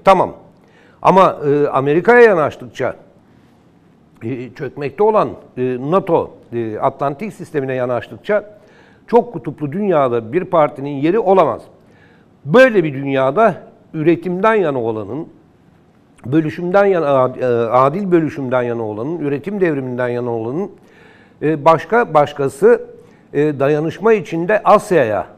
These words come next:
e, bakan, mazlum milletlere bakan partilerin yeri olacaktır. E, Türkiye'de bunun ipuçları geliyor. Önce Zonguldak maden işçileri, şimdi Van pazarcı esnafı. E, hadi bakalım hayırlısı uğurlusu olsun.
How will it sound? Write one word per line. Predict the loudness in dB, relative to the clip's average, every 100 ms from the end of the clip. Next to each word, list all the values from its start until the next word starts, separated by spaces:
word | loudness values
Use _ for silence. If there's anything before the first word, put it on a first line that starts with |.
| -10 -4
e, | -2 -2 0
bakan, | 0 0 -2
mazlum | 0 -2 0 0
milletlere | 0 0 -2 -2 -4 -2
bakan | -2 -2 -2
partilerin | 0 -2 -2 -4 -2
yeri | -4 -2
olacaktır. | -2 -2 -4 -2 -4 -6 -10 _ _ _ _ _ -2
E, | 0 0
Türkiye'de | -6 -2 -2 -2
bunun | -4
ipuçları | -6 -6 -10 -4 0 0
geliyor. | 0 0 0 0
Önce | 0 0 -2
Zonguldak | 0 0 0 -2 -2 -2
maden | -4 -2
işçileri, | -4 -6 -8 -8 -8
şimdi | -8 -2 0 0 -4
Van | -6 -2 -2 -2
pazarcı | -2 0 0 0
esnafı. | -4 -6 -10 -6 -4 -4 -8 -10
E, | -8 -6 -6
hadi | -6 -4
bakalım | -4 -4 -4 -4
hayırlısı | -2 -4 -6 -8 -2
uğurlusu | 0 0 -2 -4
olsun. | -4 -6 -14